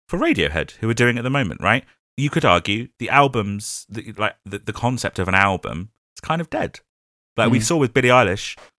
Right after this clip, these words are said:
Speaker 1: a lot of those albums, although some of them do have a coherent and consistent vibe, they're kind of more of a collection of singles than, than anything else with, with, with how much of the album you hear before it comes out. I think we said that with Muse as well. There was a Muse album, you'd heard seven of the songs before the twelve track album came out.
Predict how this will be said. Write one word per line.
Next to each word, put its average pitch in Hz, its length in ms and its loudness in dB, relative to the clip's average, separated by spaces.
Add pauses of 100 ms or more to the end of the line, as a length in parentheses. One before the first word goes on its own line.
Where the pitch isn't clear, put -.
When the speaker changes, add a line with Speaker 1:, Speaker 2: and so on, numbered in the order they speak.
(380)
Speaker 1:
a 90 40 -12
lot 101 80 -8
of 117 60 -6
those 127 140 0
albums, 117 600 2
although 123 240 2
some 127 240 0
of 123 40 2
them 110 100 0
do 117 80 -2
have 110 140 0
a 98 60 -2
coherent 110 680 -2
and 82 120 -10
consistent 92 480 -8
vibe, 92 460 4 (380)
they're 117 80 -8
kind - 280 0
of 202 60 2
more 180 240 2
of 123 80 0
a 117 40 -6
collection - 380 -6
of 98 80 -6
singles 165 560 -6
than, 87 280 -8 (120)
than 98 140 -6
anything 107 360 -2
else - 340 -4
with, - 160 -8
with, 95 160 -8 (240)
with 98 100 -6
how 127 140 4
much - 280 2
of 95 60 -8
the 92 80 0
album 85 220 0
you 80 100 -8
hear 95 260 -2
before 78 220 -6
it - 80 -12
comes 80 240 -6
out. 113 180 0
I - 220 -20
think 208 140 -6
we 143 60 -4
said - 180 -2
that 98 120 0
with 104 120 -2
Muse 139 420 2
as 92 100 -6
well. 143 200 4
There 123 100 4
was 139 80 0
a 123 60 2
Muse 127 300 2
album, 85 360 0 (380)
you'd 110 180 0
heard 127 300 2
seven 113 440 4
of 104 120 -2
the 113 100 -2
songs 90 400 4
before 98 320 0
the 87 80 -10
twelve 98 260 2
track 117 240 0
album 85 300 4
came 73 240 -4
out. 69 160 -10